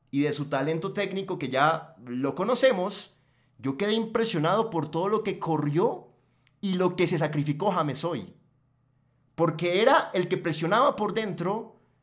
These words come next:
y el tipo nunca paró de correr. Hasta el minuto ochenta o setenta y pico que lo sacaron de la cancha, y quitó un montón de pelotas en campo de Brasil. No, lo que hizo James hoy a mí me dejó aterrado.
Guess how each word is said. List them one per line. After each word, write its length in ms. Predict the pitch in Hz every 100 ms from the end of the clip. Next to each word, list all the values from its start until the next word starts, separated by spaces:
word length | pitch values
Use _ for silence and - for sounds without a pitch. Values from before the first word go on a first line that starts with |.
| _ _
y 140 | 147
el 80 | 165
tipo 240 | 240 254
nunca 260 | 277 240 196
paró 180 | 175 175
de 120 | 165
correr. 480 | 151 185 143 110 - _ _ _ _ -
Hasta 200 | 170 190
el 100 | 180
minuto 280 | 185 202
ochenta 520 | 254 - 247 254 - 175
o 60 |
setenta 440 | 165 160 170 165 156
y 60 |
pico 300 | 156 233 247
que 80 | 220
lo 80 | 160
sacaron 440 | 156 151 185 170
de 80 | 147
la 120 | 135
cancha, 520 | 143 135 127 104 98 - _ _ _ _ _
y 160 | 214 214
quitó 320 | 220 202 254
un 160 | 269 277
montón 400 | 302 277 294 285
de 100 | 247
pelotas 380 | 208 233 247 220
en 100 | 190
campo 320 | 220 - 190
de 80 | 170
Brasil. 540 | 151 147 202 104 - _ _ _ _ _ _ _ _ _
No, 180 | 160 226
lo 140 | 147
que 80 | 139
hizo 180 | 135 226
James 260 | 233 233
hoy 100 | 233
a 60 | 240
mí 120 | 180
me 80 | 202
dejó 180 | 165 151
aterrado. 600 | 147 135 135 135 95